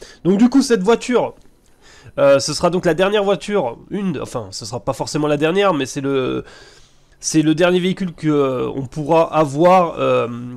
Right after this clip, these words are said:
du côté de chez Sout. Et elle sera donc à un prix de un million deux cent quatre-vingt mille dollars. Ensuite, on passe maintenant à Warstock Cash and Carry avec les trois derniers véhicules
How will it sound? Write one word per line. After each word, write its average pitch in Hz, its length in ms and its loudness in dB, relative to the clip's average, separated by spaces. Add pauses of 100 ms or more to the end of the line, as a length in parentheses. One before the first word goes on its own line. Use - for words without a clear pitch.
du 123 120 -14
côté 160 220 -4
de - 60 -10
chez 160 160 -4
Sout. 165 200 -8 (160)
Et 170 80 4
elle 190 80 4
sera 170 280 2
donc 190 180 -2
à 151 80 2
un 139 60 0
prix 190 160 -8
de 160 260 -4
un 233 140 0
million 185 540 -2 (260)
deux 135 160 -4
cent 180 220 -6
quatre-vingt 143 420 -2
mille 165 240 -6 (260)
dollars. 127 480 -4 (760)
Ensuite, 254 800 0 (200)
on 214 140 4
passe - 560 0
maintenant 180 720 0 (140)
à 170 300 2
Warstock 175 800 -2 (320)
Cash 180 400 0 (240)
and 165 140 0
Carry 165 520 0
avec 135 320 -4
les 131 100 -6
trois 190 340 0
derniers 151 320 0
véhicules 143 500 -4